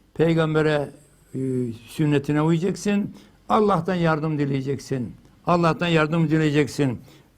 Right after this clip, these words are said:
Güzel peygamberimiz ne güzel söylemiş. Evet, kocası izin vermeden evinden çıkamaz. Kocası is-, e, izin vermeden yatağından ayrı gidemez. Evet, sonra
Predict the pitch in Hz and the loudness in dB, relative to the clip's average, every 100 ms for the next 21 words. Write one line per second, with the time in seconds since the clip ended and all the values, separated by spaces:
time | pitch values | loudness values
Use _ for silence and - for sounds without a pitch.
0 | - 143 175 175 165 165 160 160 151 143 | -2 4 4 4 4 4 4 4 2 2
1 | 143 196 190 170 160 190 151 143 131 - | 2 2 4 2 2 2 2 2 -2 -8
2 | - - - _ 165 170 147 - 165 165 | -18 -20 -20 _ 4 4 2 2 2 4
3 | 160 160 170 147 160 156 156 160 156 147 | 2 2 0 0 0 2 2 2 0 0
4 | 156 180 170 - - - _ - 165 160 | 0 -2 -4 -6 -12 -20 _ 2 4 4
5 | 151 151 160 147 151 135 160 160 156 110 | 2 0 0 0 -2 2 2 4 2 0
6 | 95 _ _ _ - 160 160 160 165 165 | -8 _ _ _ 0 2 2 0 2 2
7 | 156 - 170 131 - - 147 131 135 139 | 2 -2 -10 -14 -16 -10 -4 -2 -2 0
8 | 143 160 147 165 165 151 151 165 165 135 | 2 4 4 4 2 0 0 0 -2 -4
9 | - - - 151 151 151 147 156 160 165 | -12 -8 0 0 2 0 2 2 2 0
10 | 147 147 143 160 170 165 - - _ 131 | 2 2 4 4 4 0 -8 -20 _ -6
11 | 127 135 135 156 160 160 127 - - _ | -2 0 2 2 4 2 0 -6 -18 _
12 | - 151 147 127 - 165 170 165 170 | 0 2 4 0 2 2 4 2 2